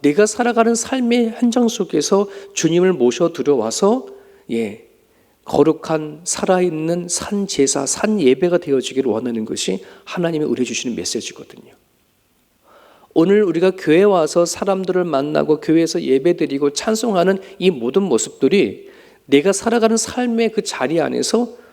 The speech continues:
고스란히 녹여져야 된다는 말이에요. 교회 안에서는 내가 좀 거룩한 척, 내가 이 뭐, 나름대로의, 예, 예의도 바르고 나름대로 열심도 있고, 예, 이 모습은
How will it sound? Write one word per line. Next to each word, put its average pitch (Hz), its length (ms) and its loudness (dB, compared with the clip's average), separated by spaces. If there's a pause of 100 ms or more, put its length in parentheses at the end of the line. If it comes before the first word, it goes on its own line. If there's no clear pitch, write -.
(120)
고스란히 190 640 2 (120)
녹여져야 156 540 2
된다는 120 380 -6
말이에요. - 440 -14 (1800)
교회 156 240 4
안에서는 139 680 -2 (420)
내가 131 220 0
좀 131 180 -2
거룩한 123 520 -2
척, - 440 -6
내가 120 160 0
이 123 80 0
뭐, 120 340 0 (260)
나름대로의, 127 920 2 (420)
예, - 40 -2
예의도 120 560 2
바르고 127 640 -2 (140)
나름대로 135 480 0
열심도 151 520 -2
있고, 135 520 -6 (640)
예, 143 200 -20 (1080)
이 208 200 4
모습은 160 640 -2